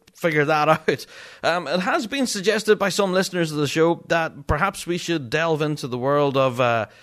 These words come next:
perhaps a Big Rab Show mug. Or a Big Rab Show, I don't know. Uh, so I'm a tea drinker, you see. Each and every podcast, I drink tea. So do you think it would be cool to get a Big Rab Show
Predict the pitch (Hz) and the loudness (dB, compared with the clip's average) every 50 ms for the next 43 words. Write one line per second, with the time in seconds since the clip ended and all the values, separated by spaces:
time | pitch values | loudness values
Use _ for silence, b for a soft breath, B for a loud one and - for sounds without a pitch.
0 | B B B B B B B B - 120 110 147 147 - - 123 107 110 131 127 | B B B B B B B B -12 -6 -2 -2 -2 -2 -4 -6 -4 -4 -4 -2
1 | 120 123 123 123 117 - - 123 117 113 110 101 101 98 104 123 175 262 262 254 | -2 -2 -2 -2 -2 -4 -4 -4 -2 -4 -4 -4 -6 -4 -2 -2 -2 -2 -2 -8
2 | 208 156 120 - _ _ _ _ _ _ _ _ _ _ _ _ _ _ - - | -8 -10 -14 -16 _ _ _ _ _ _ _ _ _ _ _ _ _ _ -18 -8
3 | - 127 117 107 104 90 110 113 104 110 117 113 113 104 98 - 120 113 110 110 | -6 -4 -4 -4 -4 -4 -6 -8 -6 -4 -4 -4 -4 -6 -6 -6 -4 -4 -4 -4
4 | 107 104 104 98 - - - - 82 107 107 104 98 95 92 95 98 - _ _ | -6 -8 -8 -10 -12 -12 -12 -10 -10 -8 -8 -8 -8 -8 -10 -10 -12 -16 _ _
5 | - - 117 117 117 117 113 110 107 104 104 _ _ _ _ _ - - - - | -14 -12 -10 -8 -6 -6 -4 -4 -6 -6 -8 _ _ _ _ _ -16 -12 -12 -10
6 | - - - 269 269 208 - - 226 247 220 262 254 247 - 220 208 180 160 - | -10 -8 -6 -4 -4 -2 -2 -4 -6 -4 -2 -2 -4 -2 -4 -6 -6 -6 -6 -6
7 | - 90 90 - _ - 247 233 262 - 339 403 - 185 - 180 180 202 190 - | -8 -8 -10 -10 _ -4 -4 -2 0 0 0 2 2 4 6 6 4 4 4 0
8 | 208 143 117 - 156 151 143 123 143 147 131 110 - - 202 247 247 151 - B | -4 -4 -2 0 0 0 0 2 0 0 0 0 -2 -2 -2 0 0 -4 -4 B
9 | B B B B B B B - 196 208 185 214 247 339 311 330 302 359 330 262 | B B B B B B B 2 2 4 4 4 2 2 2 2 0 0 0 0
10 | 254 - - 202 220 269 311 311 269 208 - - 185 - 226 214 202 160 - 208 | -2 0 4 6 6 6 4 -2 -4 -6 -6 -8 -2 -2 0 2 2 2 2 0
11 | 202 180 202 202 196 165 - - 190 180 185 175 165 | 0 2 0 0 -2 -2 0 2 2 2 2 2 -2